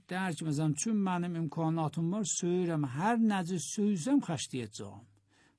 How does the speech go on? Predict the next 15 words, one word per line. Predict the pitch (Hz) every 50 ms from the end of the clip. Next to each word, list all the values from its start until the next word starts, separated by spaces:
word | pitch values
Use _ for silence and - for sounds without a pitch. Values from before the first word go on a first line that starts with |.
| -
Bu | - 214
da | 226 226
bir | 202 226 233
iştibah | 214 185 - - - - 277 269 339 330 254
təfəkkürdür | - - 185 185 160 - 175 151 - - - 175 165 156 147 147
ki, | - - 165 151
deyir, | 170 208 226 220
varımdır, | 202 190 202 196 196 190 190 220 226 233 285 320 294
xəşləyəcəm. | - 190 160 - - - 151 135 113 107 - - 110 104 92 95 107 120 - _ _ _ _ _ _ - - _ _ _ _ _ _ _ _ _ -
Özüm | 214 185 175 156 135 175 165 151 135
bilirəm, | 117 117 110 113 104 104 101 95 107 120 - _ _ _
heç | - 175 214 214 - -
kəsə | - 190 156 170 170 147
rəbti | 147 135 123 - _ - 143 127
yoxdur. | 123 117 104 - - - - 127 110